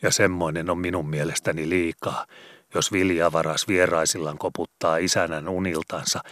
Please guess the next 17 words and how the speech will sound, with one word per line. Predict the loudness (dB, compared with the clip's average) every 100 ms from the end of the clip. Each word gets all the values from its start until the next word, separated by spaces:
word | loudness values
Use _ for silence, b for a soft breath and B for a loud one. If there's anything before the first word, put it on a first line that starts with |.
| B B
ja | 2
sängyn | 6 6 4 0 -2
lämpimiltä | -2 -2 -6 -4 0 2
yön | 2 2 2
selkään | -2 -4 -6 -4 -4
rehkimään | -6 -4 -2 0 0
apuna, | 4 4 4 -4 -4 -12 B B B B
kun | -4 4
talonaitta | 6 6 2 -4 -6 -6 -4
tyhjennetään | -4 -4 -4 -6 -8 -8 -6 -6 -6 B B
ja | 0
jyväsäkit | 2 2 2 2 -2 -8 -6
keikutetaan | -4 -2 -4 -6 0 0 4
parempia | 2 2 -2 -4 -2
suita | 0 0 0 -2
varten | -2 -2 -6 -2
kestinpaattiin. | -2 0 -2 -2 -2 -4 -4 _ -14